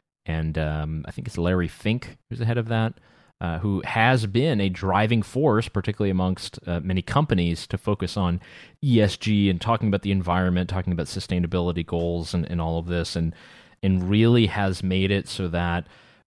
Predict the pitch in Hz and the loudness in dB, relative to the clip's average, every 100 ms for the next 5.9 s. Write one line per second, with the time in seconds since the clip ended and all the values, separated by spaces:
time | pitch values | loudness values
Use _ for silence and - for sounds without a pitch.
0 | - 107 104 98 - 92 107 123 101 87 | -6 -2 2 2 2 0 0 0 2 2
1 | 85 80 78 73 76 73 98 147 170 117 | 0 -2 -2 -4 -4 0 4 4 4 0
2 | - 110 104 107 101 - 104 95 87 98 | 0 0 2 2 0 0 0 2 2 4
3 | 120 101 92 - 87 80 78 - 101 104 | 4 4 2 0 0 -2 -4 -2 0 2
4 | 98 87 - 101 98 90 82 82 - - | 2 -2 0 0 2 2 0 -4 -6 -14
5 | _ _ _ _ - 87 80 80 78 | _ _ _ _ -12 -8 -6 -6 -8